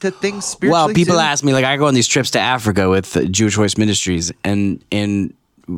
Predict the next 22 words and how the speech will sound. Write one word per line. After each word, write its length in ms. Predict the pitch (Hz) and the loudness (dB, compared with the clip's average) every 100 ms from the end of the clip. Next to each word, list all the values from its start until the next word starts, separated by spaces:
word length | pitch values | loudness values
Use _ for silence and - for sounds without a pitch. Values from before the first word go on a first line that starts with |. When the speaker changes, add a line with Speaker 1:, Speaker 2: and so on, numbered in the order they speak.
| - 73 | -6 -2
Speaker 2:
all 160 | 104 | -2
kinds 260 | - 101 95 | -2 -4 -4
of 60 | |
things, 380 | 95 101 98 92 | -6 -4 -4 -2
miracles 640 | 104 104 101 - 95 92 92 | -2 0 -2 -2 -2 -2 -4
and 460 | 101 101 98 95 - _ | -4 -2 -4 -6 -10 _
stuff 340 | - - 104 - | -8 -4 -4 -4
happen. 400 | 104 92 92 92 | -4 -4 -4 -4
And 100 | 92 | -2
people 260 | 117 110 | -4 -2
have 100 | 110 | -2
asked 300 | 101 101 - | -2 -4 -4
me, 120 | 104 95 | -6 -4
"Why 240 | 90 90 | -2 -4
do 80 | 95 | -4
miracles 420 | 98 95 92 101 | -4 -4 -6 -8
not 200 | 98 87 | -6 -8
happen 280 | 90 87 92 | -8 -10 -10
here 400 | 107 95 85 101 _ - | -8 -8 -8 -12 _ -14
the 80 | - | -10
same 320 | - 92 87 | -8 -8 -8
way?" 320 | 76 71 113 | -8 -10 -14